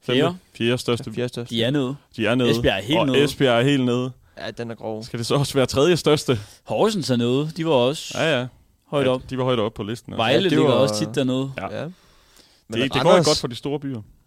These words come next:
Speaker 3: rykker
Speaker 2: Randers.
Speaker 3: sgu ikke ned.
Speaker 1: Nå, ja. Det er
Speaker 2: Nej.
Speaker 1: faktisk,
Speaker 3: Men,
Speaker 1: øh,
Speaker 3: øh, det er fandme tæt på, du.
Speaker 1: Ja.
Speaker 3: Den er grov, den her sæson.
Speaker 2: <laughs> Ja.
Speaker 1: Ja.
Speaker 3: Men sådan er det med de der mellemstore hold. Altså, når man ikke har... Jeg ved også godt, det lyder lidt som sådan en, øh, en bortforklaring for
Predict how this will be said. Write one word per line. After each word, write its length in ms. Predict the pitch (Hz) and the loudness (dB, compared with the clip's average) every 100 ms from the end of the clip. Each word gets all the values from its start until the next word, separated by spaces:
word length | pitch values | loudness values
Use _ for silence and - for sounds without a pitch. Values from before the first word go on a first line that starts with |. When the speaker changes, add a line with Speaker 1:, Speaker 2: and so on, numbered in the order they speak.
| - | -8
Speaker 3:
rykker 100 | 123 | -2
Speaker 2:
Randers. 340 | 135 143 139 | 0 2 2
Speaker 3:
sgu 140 | 135 135 | 0 -4
ikke 160 | 135 | -6
ned. 80 | 123 | -4
Speaker 1:
Nå, 100 | 123 | -2
ja. 220 | 135 123 117 _ _ _ - | 0 0 -4 _ _ _ -6
Det 60 | |
er 60 | 156 | 0
Speaker 2:
Nej. 0 | 190 | 0
Speaker 1:
faktisk, 180 | - | 0
Speaker 3:
Men, 200 | - 123 | -2 0
Speaker 1:
øh, 120 | 120 110 | 0 -4
Speaker 3:
øh, 60 | 104 | -4
det 80 | 113 | -6
er 40 | - | -8
fandme 340 | - 123 151 143 | -12 -12 -10 -12
tæt 240 | - 127 | -10 -12
på, 240 | - 143 156 | -12 -14 -14
du. 100 | 113 - - | -18 -18 -16
Speaker 1:
Ja. 60 | - - - _ _ _ - | -14 -14 -16 _ _ _ -14
Speaker 3:
Den 120 | 110 | -10
er 60 | |
grov, 380 | 113 117 131 110 - _ - | -4 -2 -2 -2 -10 _ -8
den 80 | 127 | -4
her 100 | 120 | -2
sæson. 360 | 107 110 107 104 _ _ - | -2 -6 -6 -10 _ _ -20
Speaker 2:
<laughs> 440 | - - - - | -20 -20 -20 -16
Ja. 60 | - - - _ _ - | -16 -16 -20 _ _ -14
Speaker 1:
Ja. 80 | - - _ _ | -14 -14 _ _
Speaker 3:
Men 60 | |
sådan 200 | 120 135 | -6 -4
er 100 | 123 | -2
det 140 | 147 120 | -2 -4
med 80 | 110 | -6
de 120 | 107 | -6
der 120 | 110 | -6
mellemstore 480 | 104 107 113 - 107 | -4 -8 -8 -8 -8
hold. 240 | 107 107 | -6 -6
Altså, 160 | 113 110 | -8 -12
når 60 | 110 | -12
man 100 | 117 | -12
ikke 120 | 127 | -12
har... 380 | 139 131 104 127 _ - _ _ _ _ _ _ _ _ _ _ | -8 -6 -6 -12 _ -20 _ _ _ _ _ _ _ _ _ _
Jeg 100 | - | -8
ved 180 | 131 143 | -2 0
også 200 | 110 110 | 0 -2
godt, 220 | 113 113 | -8 -10
det 80 | 120 | -10
lyder 200 | 117 117 | -10 -8
lidt 180 | 120 123 | -8 -10
som 140 | 117 | -12
sådan 360 | 107 113 104 101 98 | -12 -14 -14 -16 -20
en, 140 | 104 | -18
øh, 280 | 104 - - 135 160 _ _ | -18 -18 -18 -20 -20 _ _
en 80 | 120 | -12
bortforklaring 680 | 113 117 - 113 113 87 | -2 -2 -2 -10 -10 -10
for 80 | 92 | -12